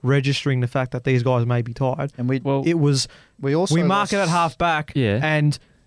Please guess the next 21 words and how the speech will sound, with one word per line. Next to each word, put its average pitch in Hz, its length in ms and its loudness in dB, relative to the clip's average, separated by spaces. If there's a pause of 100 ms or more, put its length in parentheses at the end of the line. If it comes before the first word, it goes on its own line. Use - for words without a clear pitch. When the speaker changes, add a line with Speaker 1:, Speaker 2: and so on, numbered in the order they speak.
(420)
Speaker 1:
the - 120 -2
pack 180 340 -2
is 147 100 4
already 180 460 2
ready 156 240 2
down 147 220 0
Speaker 2:
Yeah, 135 80 0
Speaker 1:
the 135 60 2
line, 139 340 2
Speaker 2:
yeah. 110 260 -8
Speaker 1:
and 143 340 4
nobody 196 460 2
else 170 240 0
is 147 100 2
moving. 156 440 2
I 139 40 0 (140)
was 139 220 0 (160)
getting 147 340 -2
furious, 160 800 -2
but 143 180 -2
Speaker 2:
Mm. 104 120 -12